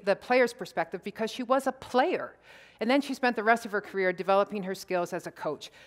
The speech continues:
She brought both perspectives into the arena and was phenomenal at it. So where am I getting with this?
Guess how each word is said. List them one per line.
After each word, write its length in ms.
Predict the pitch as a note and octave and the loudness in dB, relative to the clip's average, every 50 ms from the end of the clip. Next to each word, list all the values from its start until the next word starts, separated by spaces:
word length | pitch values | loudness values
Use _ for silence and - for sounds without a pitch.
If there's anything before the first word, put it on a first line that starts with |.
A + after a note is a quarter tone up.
| - _ | -20 _
She 160 | _ - G#3 | _ -8 -8
brought 400 | G3 G3+ F3+ F3+ F3+ E3 F3 D#3+ | -6 0 4 4 4 4 2 2
both 260 | - A3 A#3+ D4 D4 - | 4 4 4 4 2 -2
perspectives 680 | - C4 B3+ - - G#3+ G#3+ G#3+ - G#3 G3 G3+ - | -6 -6 -4 2 4 4 4 4 0 -2 -2 0 -2
into 200 | G3 F3+ - G3 | -4 -4 -4 -6
the 180 | E3+ F3+ E3+ | -6 -2 -2
arena 420 | E3 D3 D#3 D#3+ D#3+ D#3 D#3 D#3 D#3 - | -2 -2 -2 -4 -2 0 0 -2 -2 -2
and 180 | E3+ E3+ E3 | -6 -6 0
was 220 | F3 E3+ E3+ E3+ - - | 0 0 0 0 -6 -16
phenomenal 680 | - - - G#3+ F#3+ F#3 F3+ E3+ D#3+ D#3+ D3+ C#3+ C3+ - | -6 -4 -2 -2 0 2 2 2 2 2 0 -4 -6 -4
at 180 | D3 D3+ C#3+ C3 | -4 -4 -4 -4
it. 180 | C3+ - - _ _ _ _ _ _ _ _ _ _ _ _ _ | -6 -10 -14 _ _ _ _ _ _ _ _ _ _ _ _ _
So 120 | - - | -8 -2
where 160 | G3 G#3 A3 | 0 2 4
am 160 | A3 G#3+ G#3 F#3+ | 4 4 2 0
I 60 | F3+ | -2
getting 240 | E3 D#3 D3 D3 C#3 | -2 -4 -4 -6 -8
with 120 | C3+ - | -10 -12
this? 340 | - - - - - - | -14 -18 -18 -20 -20 -20